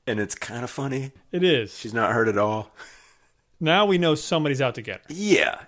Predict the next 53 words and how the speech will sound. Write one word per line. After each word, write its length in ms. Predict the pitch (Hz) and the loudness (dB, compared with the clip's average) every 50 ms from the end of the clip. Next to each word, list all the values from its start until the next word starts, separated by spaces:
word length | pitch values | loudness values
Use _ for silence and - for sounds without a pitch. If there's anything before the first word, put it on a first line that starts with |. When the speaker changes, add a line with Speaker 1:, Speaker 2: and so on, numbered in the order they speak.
| _ | _
Speaker 1:
and 120 | 147 143 147 | -2 0 2
it 60 | 143 | 4
doesn't 260 | 156 160 143 143 139 | 4 4 4 2 0
take 200 | - 135 131 110 | 0 0 0 2
her 120 | 123 120 | 0 0
long 380 | 110 107 104 101 101 101 101 98 | 0 0 0 0 0 0 -2 -4
to 140 | - 104 95 | -6 -8 -8
think 420 | - - 104 92 92 90 82 - | -8 -8 -8 -8 -8 -10 -12 -14
that 400 | - 85 92 92 90 85 85 82 | -14 -10 -8 -6 -6 -6 -6 -6
it's 160 | 85 87 - | -8 -8 -4
Alan, 600 | - - 120 120 113 101 85 80 76 87 - - - _ _ _ | -2 0 2 2 2 2 2 0 -4 -8 -12 -18 -20 _ _ _
right? 380 | - 90 87 82 82 87 95 - - - _ _ _ _ _ _ _ - | -6 -2 0 0 0 0 -2 -6 -10 -18 _ _ _ _ _ _ _ -10
Speaker 2:
Right. 220 | 135 117 104 - _ _ | -8 -8 -8 -10 _ _
Speaker 1:
And 180 | - 117 107 95 | -6 -4 -4 -2
she 120 | - 110 104 | -2 -4 -2
thinks 320 | - - 123 120 - - | -2 -2 -2 -2 -2 -2
this 220 | - 113 104 98 - | -2 -2 0 2 2
Speaker 2:
Well, 180 | 233 247 - - | 2 2 2 0
Speaker 1:
because 140 | - 254 | -2 -2
Speaker 2:
no, 160 | 247 - 190 190 | 0 0 2 2
but 120 | 190 - | 2 2
wait 120 | 269 285 269 | 2 0 0
a 40 | - | -2
second. 360 | 208 185 135 - - - - | -2 -2 -2 -2 -2 -4 -4
Speaker 1:
why? 20 | - | -4
Speaker 2:
Well, 80 | 160 165 | -2 -2
let's 180 | 202 220 214 | -2 -2 -2
back 260 | - 226 208 208 196 | -2 -2 -2 -2 -4
up 100 | 202 175 | -6 -8
one 180 | 196 202 208 196 | -6 -6 -6 -6
second. 360 | - - 120 101 - - - - | -8 -8 -10 -12 -12 -10 -8 -6
Speaker 1:
Okay, 180 | 220 - 196 | -6 -4 -2
but 160 | 190 202 196 | -2 0 2
there's 180 | - 190 180 185 | 2 0 0 0
no, 180 | 220 269 277 220 | -2 -2 -2 0
who's 220 | 254 339 311 269 | 2 0 2 2
the 60 | 302 311 | 0 0
other 300 | 311 330 330 320 320 311 | 0 0 0 0 0 0
suspect? 540 | - - 339 - - - - - - - - _ _ | -2 -4 -4 -4 -6 -6 -10 -10 -14 -20 -20 _ _
Nobody, 340 | 151 143 127 - - - - _ - | -12 -10 -8 -8 -10 -10 -8 _ 0
Speaker 2:
Well, 100 | 175 175 | 2 4
my 100 | 202 240 | 4 2
Speaker 1:
right? 80 | 226 | 2
Speaker 2:
feeling 400 | 233 - 233 269 302 302 233 202 | 0 -2 -2 0 0 0 0 2
was 200 | 180 185 185 170 | 2 2 2 2
that 100 | 185 208 | 0 -2
Margaret 320 | 202 196 240 294 294 285 196 | -2 0 0 0 0 0 0
was 120 | 190 151 | 0 0
the 40 | 147 | 0
other 140 | 139 135 120 | 0 -2 -4
suspect. 360 | - - 139 - - - 104 107 | -6 -8 -10 -8 -4 -2 0 0
Speaker 1:
Oh, 220 | 131 196 269 269 | 0 0 -4 -6
okay. 160 | 226 - 190 | -8 -8 -8